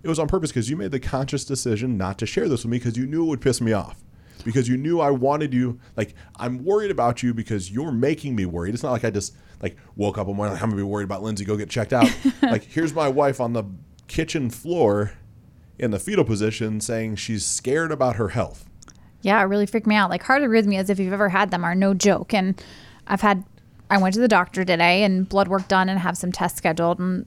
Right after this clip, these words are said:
Speaker 2: bottom line is they think it's probably something with my thyroid that's messing up my heart rhythm. So immediately he
Speaker 1: But
Speaker 2: doesn't
Speaker 1: today.
Speaker 2: think I'm gonna pass out. Yes,
Speaker 1: Today.
Speaker 2: today.
Speaker 1: Today is a, a Monday.
Speaker 2: Today
Speaker 1: We're
Speaker 2: is
Speaker 1: recording
Speaker 2: Monday.
Speaker 1: this,
Speaker 2: This was
Speaker 1: this episode.
Speaker 2: Friday. <laughs>
Speaker 1: And so we're, we're catching up on all these things on Sunday.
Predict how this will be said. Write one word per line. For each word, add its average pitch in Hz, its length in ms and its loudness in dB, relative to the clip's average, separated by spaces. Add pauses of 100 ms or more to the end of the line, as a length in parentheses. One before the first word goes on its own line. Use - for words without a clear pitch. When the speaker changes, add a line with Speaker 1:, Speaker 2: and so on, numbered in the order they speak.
(100)
Speaker 2:
bottom 196 460 2
line 180 200 2
is 185 120 0
they 165 120 0
think 180 180 -4
it's 170 120 -2
probably 170 340 -2
something 170 300 -4
with 180 140 -2
my 156 100 0
thyroid 160 460 0
that's 185 160 -2
messing 196 280 4
up 165 80 2
my - 100 0
heart 185 200 0
rhythm. - 280 -4
So 175 280 2 (840)
immediately 240 520 8
he 233 80 8
Speaker 1:
But 220 80 6
Speaker 2:
doesn't 226 180 8
Speaker 1:
today. 240 120 10
Speaker 2:
think 170 100 4
I'm 208 100 4
gonna 196 180 4
pass 185 320 4
out. 87 240 2
Yes, 165 260 0
Speaker 1:
Today. - 180 4
Speaker 2:
today. 220 260 6
Speaker 1:
Today 127 240 4
is 98 120 2 (240)
a, 113 160 0
a 120 60 4
Monday. 143 280 6
Speaker 2:
Today 320 120 10
Speaker 1:
We're 320 60 8
Speaker 2:
is 277 60 6
Speaker 1:
recording 247 40 6
Speaker 2:
Monday. 240 260 8
Speaker 1:
this, 190 80 0
Speaker 2:
This 359 140 2
was 240 160 2
Speaker 1:
this 196 80 2
episode. 233 60 6
Speaker 2:
Friday. 208 440 4
<laughs> - 600 0
Speaker 1:
And 113 100 -2
so 123 100 2
we're, 110 160 0
we're 113 160 -4
catching 170 320 0
up 127 100 0
on 113 140 0
all 107 60 -2
these 98 140 -4
things 98 180 -4
on 90 140 -4
Sunday. 82 460 -6